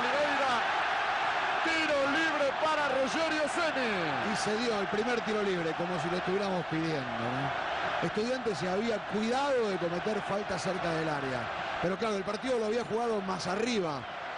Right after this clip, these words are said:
Speaker 2: Ahora, en el segundo tiempo, la cancha está inclinada y Estudiantes está mucho más cerca de Herrera.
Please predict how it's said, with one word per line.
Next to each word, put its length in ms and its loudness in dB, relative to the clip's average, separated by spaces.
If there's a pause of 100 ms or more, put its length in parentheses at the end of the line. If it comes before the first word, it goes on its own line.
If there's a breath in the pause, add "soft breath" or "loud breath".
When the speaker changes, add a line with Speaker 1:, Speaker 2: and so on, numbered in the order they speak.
(140)
Speaker 2:
Ahora, 560 0
en 120 -4
el 80 -2
segundo 340 0
tiempo, 400 -2
la 100 -2
cancha 260 -2
está 140 -2
inclinada 680 -2 (440)
y 60 2
Estudiantes 400 -2
está 200 -2
mucho 320 -2
más 220 -2
cerca 320 -2
de 80 -2
Herrera. 320 -2